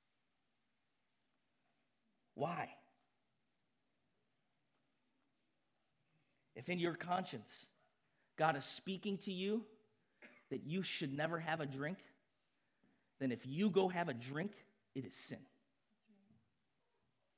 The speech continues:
And if God is speaking to you in your conscience that you can do that in, in the freedom and in the liberty of Christ, you can do that in a way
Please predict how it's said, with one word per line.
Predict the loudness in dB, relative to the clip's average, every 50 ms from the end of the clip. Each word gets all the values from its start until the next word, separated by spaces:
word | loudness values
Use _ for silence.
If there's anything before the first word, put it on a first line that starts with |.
| _ _ _ _ _ _ _ _ _ _ _ _ _ _ -20 -20 -4 -2
And | -2 0
if | 0 6
God | 8 10 10 12 10 8
is | 8
speaking | 4 0 -6 2 4 4 4 6 6 4 4 4
to | 4 2
you | 4 6 6 6 6 6 6
in | 6 6
your | 4 2 2
conscience | 0 -2 0 0 0 0 2 0 0 0 0 -6 -14 -16 -18 _ _ _ _ _ _ _ _ _ _ _ _ _ _ _ _ _ _ _ _ _ _ _
that | -4 6
you | 6 6 6
can | 6 2 2 4
do | 6 8 8
that | 10 10 8 8 6
in, | 4 0 -2
in | -2 -2 -2
the | -2 -2
freedom | -4 -4 2 4 6 8 8 8 6
and | 6 4
in | 2
the | 2
liberty | 6 6 6 6 8 6 4 4
of | 2 0
Christ, | -2 4 6 6 6 6 2 -4 -4 -6
you | -4 -2
can | -2 0 2
do | 2 6 6
that | 6 6
in | 6 4
a | 2
way | 4 4 6 6 6 4 4